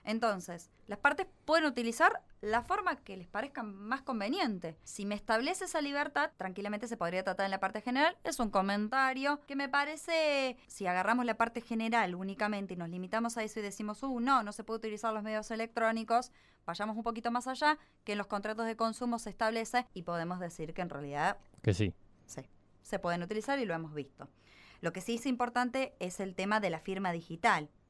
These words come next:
Speaker 1: que la firma sí está contemplada en la parte <laughs> del artículo dos ochenta y ocho, vamos a la parte general,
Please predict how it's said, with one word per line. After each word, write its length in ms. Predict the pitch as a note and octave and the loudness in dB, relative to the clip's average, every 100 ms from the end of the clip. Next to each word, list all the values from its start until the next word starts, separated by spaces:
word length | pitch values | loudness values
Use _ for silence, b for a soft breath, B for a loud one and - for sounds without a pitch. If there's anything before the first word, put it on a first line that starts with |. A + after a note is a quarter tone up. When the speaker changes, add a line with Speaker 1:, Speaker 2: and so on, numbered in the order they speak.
| _ b b - | _ b b -12
Speaker 1:
que 100 | D#3 | -8
la 100 | E3 | -6
firma 280 | C#4 C#4+ D4 | -2 0 0
sí 140 | A#3+ | -2
está 180 | - C4+ | -2 -2
contemplada 580 | A3+ G3 G3+ A3+ A#3+ - - - | -2 -4 2 4 4 0 -12 -10
en 240 | E3+ D#3+ | -8 -6
la 100 | D#3 | -8
parte 800 | - - B3 A#3 - F3 F#3 G3 | -4 2 2 2 -4 -4 -4 -6
<laughs> 40 | - | -8
del 440 | F#3 F#3+ G3 F#3 | -4 -2 -2 0
artículo 400 | F3+ G#3+ G#3 F3 | -2 -2 -2 2
dos 220 | F#3 F#3 | 2 0
ochenta 320 | E3 D3+ D3 | -4 -6 -6
y 60 | E3 | -4
ocho, 200 | F#3+ E3+ | -4 -4
vamos 280 | D#3 D#3 D#3 | -6 -6 -8
a 40 | |
la 120 | D3+ | -4
parte 260 | D3+ E3 G3 | -4 -4 -6
general, 500 | - A3 B3 B3 A#3+ | -6 -4 2 2 2